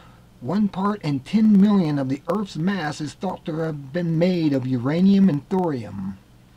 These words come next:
That is correct. <clears throat> That is a large field, deep Earth, just off the coast of Louisiana.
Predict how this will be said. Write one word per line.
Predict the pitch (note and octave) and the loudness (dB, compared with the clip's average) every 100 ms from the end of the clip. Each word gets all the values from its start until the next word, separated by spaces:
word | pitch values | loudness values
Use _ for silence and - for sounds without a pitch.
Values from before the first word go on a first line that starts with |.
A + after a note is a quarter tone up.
| _ - - - - - - - | _ -20 -20 -20 -20 -20 -18 -10
That | A2 - - - | -10 -10 -18 -6
is | C#3+ D#3 D3+ | -2 -2 -4
correct. | - F3 E3 B2+ - - - - _ _ - | -6 -4 -2 -6 -10 -20 -20 -20 _ _ -12
<clears throat> | - - - - - - | -12 -14 -20 -20 -16 -8
That | - - - - | -8 -8 -18 -12
is | D#3+ D3 | -8 -4
a | B2 | -4
large | A2+ E3 F#3+ F#3+ - | -2 0 0 -2 -4
field, | - G3 D#3 C3 B2 | -2 0 0 -2 -4
deep | D#3+ G3 F#3+ _ - - | -2 -2 -4 _ -10 -2
Earth, | F3+ D#3 - - - | 0 -2 -6 -18 -18
just | A#2+ F#3+ - - | -8 -6 -6 -4
off | F3 E3 | -4 -4
the | - | -8
coast | - F3+ E3+ D#3 | -4 -4 -4 -4
of | C3+ | -4
Louisiana. | C3+ C#3+ F#3+ F3+ F#3 F3 E3+ B2+ G#2+ | 0 0 2 0 -2 -4 -6 -6 -10